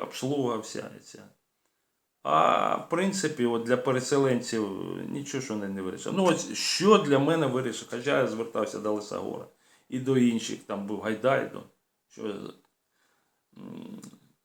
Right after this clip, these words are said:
допоможіть от-, допоможіть отримати пенсію, яку забрала держава, як там, юристами чи як там.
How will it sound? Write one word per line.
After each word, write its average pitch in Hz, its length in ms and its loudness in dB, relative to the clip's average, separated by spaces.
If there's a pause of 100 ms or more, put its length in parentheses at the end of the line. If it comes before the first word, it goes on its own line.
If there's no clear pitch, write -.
(120)
допоможіть 170 680 2
от-, 127 300 0
допоможіть 139 840 2
отримати 98 1080 -2
пенсію, 95 500 -4 (480)
яку 113 260 -10
забрала 110 400 0
держава, 92 540 -8
як 98 220 -8
там, - 180 -20
юристами 127 640 -2
чи 107 160 -4
як 110 280 0
там. 87 200 -14